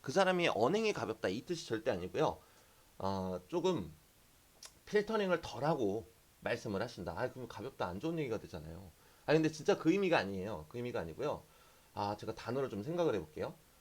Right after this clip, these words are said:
어, 음, 명랑하다. 네, 요게 좀 더 어울릴 것 같아요. 가볍다가 아니고요. 명랑하게 이야기를 한다.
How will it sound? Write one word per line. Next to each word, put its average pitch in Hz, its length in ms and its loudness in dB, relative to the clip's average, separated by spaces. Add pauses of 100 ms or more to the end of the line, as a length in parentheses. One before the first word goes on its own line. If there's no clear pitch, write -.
(220)
어, 107 500 -6 (920)
음, 107 680 -6 (640)
명랑하다. 156 640 4 (1040)
네, 101 240 -4 (840)
요게 165 540 0
좀 185 420 0 (140)
더 139 100 4
어울릴 117 320 6
것 98 80 2
같아요. - 340 -4 (300)
가볍다가 127 520 -2
아니고요. 85 340 -8 (380)
명랑하게 160 560 4
이야기를 95 440 0
한다. 87 380 -6